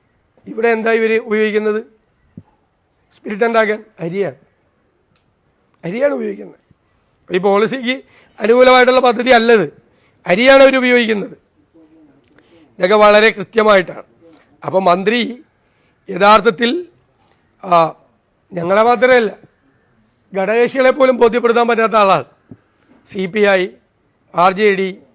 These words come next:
ജനതാദൾ എല്ലാവരും പ്രശ്നമാണ്. അവരെല്ലാവരും പ്ലാച്ചിമടയിലെ കൊക്കക്കോള കമ്പനി പൂട്ടിക്കാൻ വേണ്ടി പാലക്കാട്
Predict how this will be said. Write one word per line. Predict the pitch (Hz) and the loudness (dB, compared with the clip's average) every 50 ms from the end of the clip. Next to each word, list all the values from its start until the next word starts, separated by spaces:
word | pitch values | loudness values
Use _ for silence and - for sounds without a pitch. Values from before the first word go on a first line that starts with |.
| _ _ _ _ _ _ | _ _ _ _ _ _
ജനതാദൾ | 165 185 196 202 196 220 220 220 196 208 196 190 214 _ - _ _ _ _ _ _ _ _ _ | -2 0 0 2 2 2 2 2 2 0 -4 -4 -8 _ -20 _ _ _ _ _ _ _ _ _
എല്ലാവരും | - 185 196 214 226 233 233 233 233 240 220 | -4 -2 0 2 2 2 2 2 -2 -4 -6
പ്രശ്നമാണ്. | 208 - - 208 185 180 - _ _ - _ _ _ _ _ _ _ _ _ _ | -8 -10 -10 -14 -14 -14 -18 _ _ -20 _ _ _ _ _ _ _ _ _ _
അവരെല്ലാവരും | 151 151 175 185 190 196 214 233 240 240 247 247 262 381 - - - _ _ _ _ _ _ _ _ _ - | -6 -4 -4 -2 0 2 4 4 4 4 2 0 -6 -10 -18 -20 -20 _ _ _ _ _ _ _ _ _ -4
പ്ലാച്ചിമടയിലെ | 214 196 208 - 254 226 226 226 226 233 233 233 | -2 -2 -2 -2 -2 -2 0 2 4 2 2 0
കൊക്കക്കോള | 220 214 196 190 220 196 208 220 220 226 220 | -2 -4 -4 -4 -4 -2 0 2 2 2 2
കമ്പനി | 220 220 220 220 233 | 2 0 0 -2 -2
പൂട്ടിക്കാൻ | 214 214 214 185 220 202 226 220 220 220 | -4 -6 -6 -6 -4 -2 -2 -2 -2 -2
വേണ്ടി | 220 214 220 240 277 370 - _ _ _ _ _ _ _ _ _ _ _ - | -4 -4 -6 -10 -10 -16 -20 _ _ _ _ _ _ _ _ _ _ _ -12
പാലക്കാട് | 208 196 202 208 196 - 226 226 | -6 -2 -2 -2 0 0 -2 0